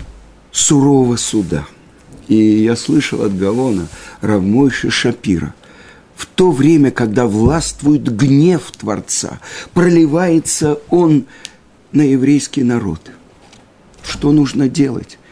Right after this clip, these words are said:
Как нужно себя вести в этот момент? Он сказал, как наш праотец Яков, склонить голову и принять суд Творца. Это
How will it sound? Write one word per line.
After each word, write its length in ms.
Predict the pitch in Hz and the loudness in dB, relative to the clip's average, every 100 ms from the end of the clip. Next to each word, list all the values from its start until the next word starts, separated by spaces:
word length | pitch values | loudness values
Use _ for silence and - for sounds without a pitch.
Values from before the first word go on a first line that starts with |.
| - - - | -20 -20 -8
Как 260 | - 143 - | -4 -2 0
нужно 300 | 139 147 139 | 0 2 0
себя 380 | - 139 143 | 0 0 0
вести 540 | 127 135 - - 151 143 | 0 0 -2 -4 0 2
в 100 | 117 | 2
этот 300 | 120 135 - | -2 -4 -2
момент? 540 | 113 120 110 78 - - - _ - _ - | 2 2 2 -2 -10 -20 -20 _ -20 _ -6
Он 100 | 117 | -4
сказал, 540 | - - 117 143 117 - - - | -4 -4 -2 -2 -4 -10 -20 -10
как 280 | 156 156 | -6 -6
наш 280 | - 143 - | -2 -2 -2
праотец 600 | - 135 139 - 131 - | -4 -2 -2 -4 -6 -6
Яков, 460 | 135 127 - 117 87 - - - - - _ _ - | -4 -4 -4 -6 -6 -12 -20 -20 -20 -20 _ _ -14
склонить 720 | - - 131 135 139 170 143 | -12 -4 2 4 4 4 0
голову 480 | 127 131 110 90 95 - | 0 2 2 0 -2 -2
и 100 | 147 | -2
принять 680 | - 151 135 135 143 147 - | 2 2 4 4 4 0 -2
суд 580 | - - 147 127 - - | -4 2 2 0 -6 -16
Творца. 800 | - 123 82 - - - 110 - - - - - - - - - - | -6 -4 -4 -8 -8 -6 -6 -8 -18 -20 -20 -20 -20 -20 -20 -20 -14
Это 240 | - - | -10 -6